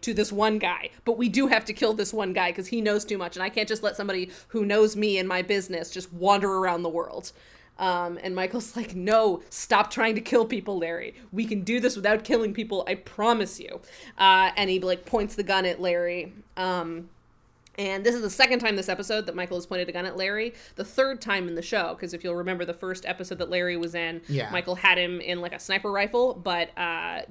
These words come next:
Speaker 1: decided not to kill him for, A, because they have history, and B, because he probably would have, like,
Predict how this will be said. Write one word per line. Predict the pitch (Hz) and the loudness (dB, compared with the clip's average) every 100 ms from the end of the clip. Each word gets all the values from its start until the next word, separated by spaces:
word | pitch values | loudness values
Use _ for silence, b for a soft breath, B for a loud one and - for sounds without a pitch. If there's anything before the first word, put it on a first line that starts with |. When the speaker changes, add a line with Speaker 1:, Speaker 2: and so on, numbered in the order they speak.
| 180 | -10
Speaker 1:
decided | 185 185 180 180 | -4 0 0 0
not | 185 - | -2 -4
to | 190 | -6
kill | - 180 | -6 -6
him | 180 180 170 165 | -4 -4 -4 -8
for, | - - 180 165 165 170 B B - | -14 -10 -6 -4 -4 -6 B B 2
A, | 214 226 | 8 8
because | 220 220 214 | 6 2 0
they | 190 | 2
have | 185 | 0
history, | 190 185 185 175 175 | -2 -8 -6 -4 -4
and | - 180 165 | -4 -6 -6
B, | 180 175 | -8 -6
because | 170 175 170 160 160 | -8 -6 -4 -4 -8
he | - 190 175 | -14 -10 -8
probably | - 180 170 170 | -4 -4 -4 -4
would | 165 170 | -4 -4
have, | 165 165 | -4 -4
like, | 165 160 | -4 -4